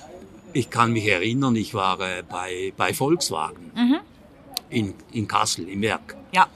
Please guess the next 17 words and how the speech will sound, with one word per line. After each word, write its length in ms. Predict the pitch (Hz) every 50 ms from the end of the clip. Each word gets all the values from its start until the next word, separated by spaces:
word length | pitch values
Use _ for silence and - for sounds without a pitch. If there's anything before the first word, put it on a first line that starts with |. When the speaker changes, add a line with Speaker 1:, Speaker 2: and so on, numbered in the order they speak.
| - - - - - - - - - - - -
Speaker 1:
Und 200 | - 110 104 95
hab 160 | 113 117 - -
da 240 | 123 110 104 95 101
die 460 | - - 120 104 98 98 98 101 - - 107
Ingenieure 460 | 135 139 - 135 131 123 123 123 113
gefragt, 520 | - 113 107 - 110 107 107 107 - - 104
aber 200 | 95 92 101 104
jetzt 280 | 107 104 101 - -
hört 200 | 110 117 131 135
mal, 240 | 135 127 113 113 110
äh, 280 | 104 101 101 101 101 - - 104
was 200 | 104 104 98 -
liegt 280 | 127 139 165 170 - -
da 160 | 113 107 110
noch 200 | 107 110 95 - -
technisch 500 | - 104 104 107 - - - - - -
drin? 320 | - - 202 254 220 143